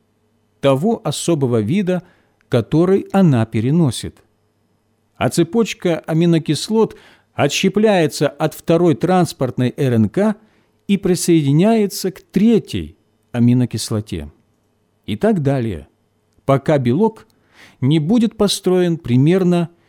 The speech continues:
из двухсот пятидесяти аминокислот, а некоторые белки — из тысячи. Когда весь процесс закончен, рибосома отпускает цепь аминокислот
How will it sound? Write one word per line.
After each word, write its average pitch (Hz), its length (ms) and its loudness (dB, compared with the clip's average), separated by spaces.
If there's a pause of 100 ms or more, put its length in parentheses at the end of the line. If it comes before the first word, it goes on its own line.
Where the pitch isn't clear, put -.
(220)
из 135 160 -2
двухсот 139 580 -2
пятидесяти 180 880 -2
аминокислот, 143 920 -4 (580)
а 107 120 -2
некоторые 165 560 0
белки — 123 540 -6 (580)
из 117 220 -8
тысячи. 110 600 -4 (2250)
Когда 143 380 0
весь 135 260 -2
процесс 135 640 -6 (220)
закончен, 104 800 -4 (680)
рибосома 170 680 2
отпускает 165 920 -2
цепь - 480 -2 (120)
аминокислот 143 920 -2